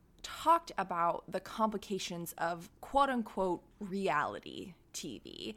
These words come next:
acknowledging that we watch it, but under this strange lens that it's both real and not real. These are highly constructed stories and personas and aesthetics. And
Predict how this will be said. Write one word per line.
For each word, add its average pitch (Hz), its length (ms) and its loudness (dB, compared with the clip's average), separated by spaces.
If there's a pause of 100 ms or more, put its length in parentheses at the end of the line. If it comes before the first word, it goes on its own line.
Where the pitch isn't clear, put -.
(580)
acknowledging 220 760 0
that 135 320 0 (100)
we 185 180 -6
watch 254 400 4
it, 247 360 -4
but 185 400 0 (640)
under 277 320 6
this 226 180 -2
strange 190 480 -4
lens 165 440 -2
that 135 240 2
it's - 160 -4
both 185 340 -4
real 226 540 0
and 190 420 -4 (300)
not 175 340 0
real. 87 300 -2
These 196 180 -4
are 185 80 -2
highly 247 480 -2
constructed 185 880 -4 (580)
stories 180 640 0
and 165 180 -6
personas 165 840 -4
and 147 320 -4
aesthetics. - 880 -2 (500)
And 214 460 2